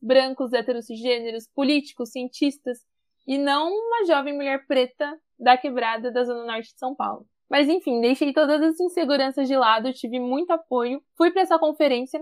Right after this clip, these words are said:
que aconteceu em Bonn, na Alemanha, e lá naquele lugar eu percebi que o que eu já tava enfrentando de crise climática aqui na minha comunidade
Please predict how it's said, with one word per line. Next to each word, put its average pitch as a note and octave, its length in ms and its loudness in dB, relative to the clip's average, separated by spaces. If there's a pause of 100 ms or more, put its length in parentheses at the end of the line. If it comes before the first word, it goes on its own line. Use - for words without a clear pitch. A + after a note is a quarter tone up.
(160)
que D4 60 -4
aconteceu C#4 540 -4
em D4 120 0
Bonn, B3+ 320 2 (160)
na C4 140 2
Alemanha, C4+ 540 -2 (260)
e D#4+ 160 6
lá D4+ 400 6
naquele F4 380 -2
lugar B3+ 480 0 (260)
eu - 140 2
percebi E4 560 0
que G#3+ 400 -12 (460)
o C#4+ 100 0
que F4 120 0
eu G4+ 100 2
já B4 160 -2
tava F4 180 0
enfrentando C4 680 -2
de G#3+ 100 -14
crise C4 280 -4
climática A#3+ 500 -6
aqui B3+ 160 -8
na D4+ 100 -4
minha E4+ 140 -4
comunidade A#3 720 0